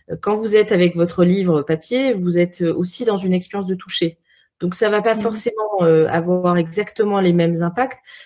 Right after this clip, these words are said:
Speaker 1: Néanmoins, ce qui reste commun, c'est que vous lisez une histoire et que votre, euh, votre esprit, il va, il va voyager, il va, il va gambader via cette histoire. Donc, les deux sont bons.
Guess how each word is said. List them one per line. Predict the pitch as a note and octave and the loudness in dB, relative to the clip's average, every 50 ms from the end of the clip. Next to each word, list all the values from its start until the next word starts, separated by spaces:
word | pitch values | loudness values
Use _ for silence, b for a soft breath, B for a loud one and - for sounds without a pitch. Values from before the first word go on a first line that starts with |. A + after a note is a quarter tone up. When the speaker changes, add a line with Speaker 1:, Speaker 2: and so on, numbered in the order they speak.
| B B B B B _ - | B B B B B _ 2
Speaker 1:
Néanmoins, | F#3+ G#3+ G#3+ G3 G3+ G#3 A3 A#3 C4 C#4 C4+ A3+ - - | 4 6 6 6 6 4 4 4 4 4 4 2 0 -4
ce | - - - | -8 -12 -10
qui | - - F#3+ | -6 -4 -2
reste | F3+ F#3+ G3 F#3+ F#3+ - F3+ | 0 0 0 0 -2 -6 -6
commun, | F3+ - F#3 G3+ A3+ B3 B3+ | -4 -2 0 0 2 0 0
c'est | B3 A#3+ - - F3+ | -2 -4 -6 -8 -6
que | F#3 G3+ | -4 -4
vous | F3+ F3+ F#3+ | -2 -2 -2
lisez | F#3 F#3+ A3 G#3 | -2 0 0 0
une | G3 F#3+ | 0 0
histoire | F#3 - - B3 A#3+ A#3 G#3 | -2 -2 0 0 0 0 0
et | F3 F3+ | -2 -2
que | - F3+ | -2 -2
votre, | E3+ E3+ E3 D#3+ E3 - - | 2 2 2 2 2 0 0
euh, | E3+ D#3+ D#3 D3+ D3+ | 2 2 2 2 2
votre | D#3+ E3 E3 - F3+ | 0 0 0 0 -4
esprit, | F3+ - - - C4 B3+ A3+ | -6 -6 -4 -4 -2 -2 0
il | F3+ | 0
va, | E3 E3 D#3+ | 0 0 0
il | - E3+ D#3+ | 0 -2 -2
va | E3 D#3+ | -2 0
voyager, | D3+ D#3+ D#3+ E3 E3 E3 F#3+ G#3+ | 0 2 2 4 2 2 0 -2
il | G#3 F3+ | -2 -2
va, | E3+ D#3+ D3+ D3 - - | -2 -2 -2 -2 -4 -4
il | - D#3 | -6 -4
va | - D#3 | -4 -4
gambader | D3 E3 E3+ E3+ E3+ E3 E3 G3 G#3+ - - - | -2 0 2 2 4 4 4 2 0 -2 -4 -8
via | E3+ D#3+ D3+ D#3 F3+ F#3 F#3+ | -10 -10 -6 -4 -2 -2 -2
cette | F#3 - F3+ F#3 F3+ | -4 -6 -10 -10 -12
histoire. | F3+ - - D#3+ D#3 - b b b b b b b b E3+ | -12 -10 -8 -10 -10 -10 b b b b b b b b -2
Donc, | E3 D#3+ D#3+ - | -2 0 0 0
les | F#3+ F#3+ F#3 | 2 2 2
deux | D#3+ A3 B3 A#3+ | 2 2 0 0
sont | - - F#3 F3 | 0 0 2 2
bons. | E3+ E3+ F3 G#3 A#3+ C4+ - | 2 2 2 0 0 -2 -6